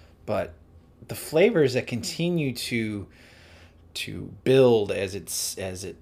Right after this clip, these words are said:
has faded off the tongue and has gone down is just, it, uh, it's, I can't, you know, I wrote on my Instagram post this, announcing this episode, this was gonna be a challenge, and it's gonna be a lot like the, the Laphroaig ten challenge, where it's just, it's hard to pick up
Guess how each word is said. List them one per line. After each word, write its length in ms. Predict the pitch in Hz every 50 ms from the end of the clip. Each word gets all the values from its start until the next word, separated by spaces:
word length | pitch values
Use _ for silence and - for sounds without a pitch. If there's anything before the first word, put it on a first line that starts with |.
| - _ _ -
has 320 | - 92 104 95 90 -
faded 440 | - - - 120 120 120 123 120 113
off 220 | 113 107 107 107 -
the 80 | 107
tongue 360 | - - 113 110 110 107 104
and 100 | 98 95
has 140 | 90 90 -
gone 320 | - 104 101 104 104 104 104
down 420 | 101 95 92 90 87 90 87 90
is 240 | 87 90 85 - -
just, 300 | 98 98 98 - - -
it, 180 | 95 90 80 - -
uh, 260 | - - - - - - - -
it's, 240 | - - - - -
I 280 | - - - - - - -
can't, 320 | - - 170 175 156 - - - _ _ _ _ - - - - - - - - - - - - 156
you 100 | 156 151
know, 100 | 151 151
I 120 | 151 151
wrote 260 | 147 147 175 190 196
on 80 | 185 170
my 80 | 147 143
Instagram 480 | 147 165 - - 156 139 131 127 120
post 280 | - 139 123 120 - -
this, 240 | 123 107 - - -
announcing 420 | 123 123 131 139 135 - 135 123
this 160 | 113 101 -
episode, 340 | 127 120 120 113 101 113 95
this 160 | 95 104 101
was 140 | 117 113 113
gonna 140 | 127 120 107
be 100 | 107 107
a 40 | 104
challenge, 400 | - - - 95 87 - - 101
and 140 | 98 123
it's 220 | 120 120 120 120 -
gonna 260 | - - 143 143 135
be 140 | 127 127 120
a 60 | 117
lot 240 | 117 120 117 107 110
like 240 | 113 110 107 - -
the, 500 | 113 104 104 104 101 98 101 - - - - - - -
the 180 | - 101 98 95
Laphroaig 400 | - 98 95 - - 110 101 98
ten 220 | - - 92 98
challenge, 500 | 95 - - 98 90 87 - - - -
where 300 | - 101 104 104 101 92
it's 160 | 92 92 - -
just, 280 | - 104 95 - -
it's 200 | - - - 87
hard 380 | - - 123 135 143 143 139 -
to 100 | - 120
pick 320 | 117 - - 113 - -
up 220 | 104 98 98 -